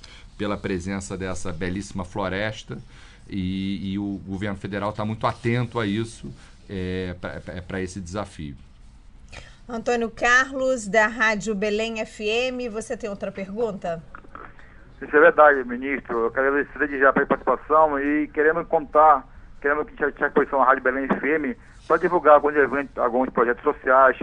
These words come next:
Speaker 3: em prol da população mais carente aqui na região norte. Fica à disposição aqui da, a rádio fica à disposição, ministro, pra futuros projetos aí em relação aqui à região norte, para melhorar aí os nossos menos favoráveis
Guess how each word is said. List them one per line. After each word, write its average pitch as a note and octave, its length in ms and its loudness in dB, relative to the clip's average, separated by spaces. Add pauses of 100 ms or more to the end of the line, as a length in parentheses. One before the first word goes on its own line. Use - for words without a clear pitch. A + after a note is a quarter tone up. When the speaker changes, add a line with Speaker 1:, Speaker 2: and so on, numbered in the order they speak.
Speaker 3:
em C#3 120 -12
prol C3+ 280 6
da B2 240 4
população B2 440 0
mais C#3 180 -6
carente B2+ 380 0
aqui - 160 -12
na B2 80 -4
região B2 260 0
norte. A2 400 2 (340)
Fica - 160 0
à D3 40 2
disposição C3+ 420 -2
aqui B2 160 -4
da, A#2+ 140 4
a A2 160 -2
rádio A#2 160 0
fica A#2+ 340 -2
à - 20 -8
disposição, B2+ 560 -2
ministro, G#2+ 300 -8
pra D3+ 340 0 (560)
futuros E3 460 0
projetos A#2+ 540 0
aí A#2+ 280 2
em C3 40 -6
relação A#2+ 440 0
aqui A#2+ 320 0
à A#2+ 40 4
região A#2 200 2
norte, A2+ 320 6
para C3+ 220 4
melhorar C3 360 6
aí A#2+ 220 0 (360)
os A2 100 -8
nossos A#2+ 420 2 (380)
menos B2+ 260 -4
favoráveis B2+ 600 4